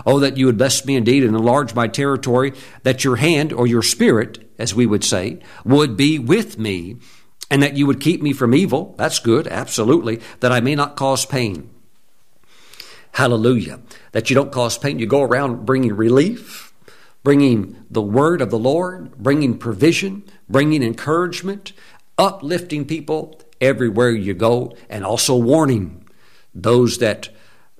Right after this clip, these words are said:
that are, uh, you know, doing bad things. You have to warn them, as Paul did. There is a day of judgment coming, and God, through his son, Jesus, is going to judge the world.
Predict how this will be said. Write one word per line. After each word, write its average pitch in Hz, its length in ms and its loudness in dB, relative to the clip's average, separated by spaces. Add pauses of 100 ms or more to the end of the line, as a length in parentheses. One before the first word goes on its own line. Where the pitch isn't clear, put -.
that 113 340 0
are, 113 480 0 (880)
uh, 131 280 -6
you 127 100 0
know, 98 380 0 (100)
doing 120 260 4
bad 135 260 0
things. 156 480 0 (280)
You 110 80 -4
have 107 120 -6
to 120 80 4
warn 156 340 2
them, 107 180 0
as 87 120 -6
Paul 202 300 0
did. 107 380 -4 (200)
There 104 180 -4
is 147 460 4
a 170 80 0
day 156 220 0
of 147 100 0
judgment 170 460 0
coming, 160 440 -2 (340)
and 92 160 -14
God, 131 440 0 (400)
through 123 200 2
his 131 240 2
son, 113 380 0
Jesus, 110 480 0
is - 180 -8
going 113 280 2
to 95 120 -4
judge 135 600 -2 (140)
the 113 160 -2
world. 104 640 0